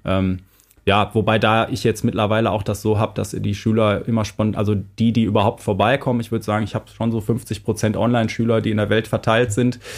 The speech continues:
Ähm, äh, die anderen können sich immer aussuchen, ähm, ob sie, ob sie vorbeikommen oder online und, und mittlerweile ist es dann, äh, wie du auch schon sagtest, so zwei Knopfdrücke und es hat sich alles so ein bisschen angeglichen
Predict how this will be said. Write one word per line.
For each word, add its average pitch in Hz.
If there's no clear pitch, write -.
Ähm, 113
äh, 113
die 123
anderen 120
können 120
sich 110
immer 117
aussuchen, 117
ähm, 110
ob -
sie, 113
ob 95
sie 120
vorbeikommen 107
oder 107
online 113
und, 110
und 110
mittlerweile 104
ist 107
es 104
dann, 101
äh, 95
wie 107
du 110
auch 98
schon 104
sagtest, 101
so 113
zwei 104
Knopfdrücke 113
und 101
es -
hat 110
sich 107
alles 104
so 123
ein 117
bisschen 113
angeglichen 113